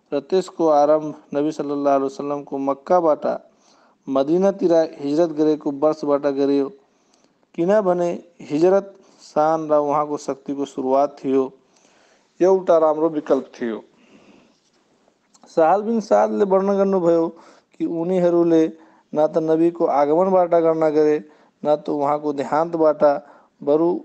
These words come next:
उनीहरू नबी सल्लल्लाहु अलैहि वसल्लमको मदिना आगमनबाट यस वर्षको गणना गरे।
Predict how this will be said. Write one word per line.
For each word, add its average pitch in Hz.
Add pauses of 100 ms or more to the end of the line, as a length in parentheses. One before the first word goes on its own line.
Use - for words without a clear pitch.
उनीहरू 156
नबी 143
सल्लल्लाहु 139
अलैहि 127
वसल्लमको 135
मदिना 139
आगमनबाट 131 (520)
यस 165
वर्षको 147
गणना 135
गरे। 113